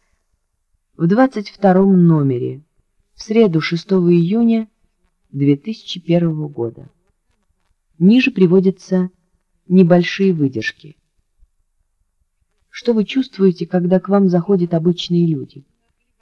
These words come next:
Я их ещё издалека вижу, каждого,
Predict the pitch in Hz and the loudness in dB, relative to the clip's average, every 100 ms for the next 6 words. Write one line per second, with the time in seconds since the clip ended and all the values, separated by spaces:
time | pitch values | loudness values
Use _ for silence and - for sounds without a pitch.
0 | _ _ _ _ _ _ 202 240 277 233 | _ _ _ _ _ _ -4 2 2 0
1 | 214 202 - 226 208 180 180 180 185 214 | -6 -6 -2 -2 -2 0 0 0 0 -2
2 | 196 135 113 - - _ _ _ _ - | 0 -4 -6 -12 -20 _ _ _ _ 0
3 | 214 175 143 127 131 | 2 0 -2 -10 -12